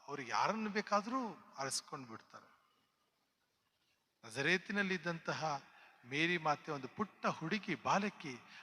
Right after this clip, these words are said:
ಆಕೆಯನ್ನ ಆರಿಸಿಕೊಂಡು ಅಮಲೋದ್ಭವಿಯಾಗಿ ಆಕೆಯನ್ನ ಇರಿಸಿ ಪವಿತ್ರಾತ್ಮರ ಮೂಲಕ ಆಕೆ ಗರ್ಭಧರಿಸುವಂತೆ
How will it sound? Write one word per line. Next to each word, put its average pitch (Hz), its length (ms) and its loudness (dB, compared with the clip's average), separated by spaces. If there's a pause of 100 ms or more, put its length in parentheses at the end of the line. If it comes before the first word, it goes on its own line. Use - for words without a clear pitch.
(120)
ಆಕೆಯನ್ನ 147 440 -2
ಆರಿಸಿಕೊಂಡು 123 920 -2
ಅಮಲೋದ್ಭವಿಯಾಗಿ 175 1160 4
ಆಕೆಯನ್ನ 147 520 0
ಇರಿಸಿ 131 840 2 (920)
ಪವಿತ್ರಾತ್ಮರ 208 920 6
ಮೂಲಕ 196 440 4 (420)
ಆಕೆ 160 260 6
ಗರ್ಭಧರಿಸುವಂತೆ 175 1400 -2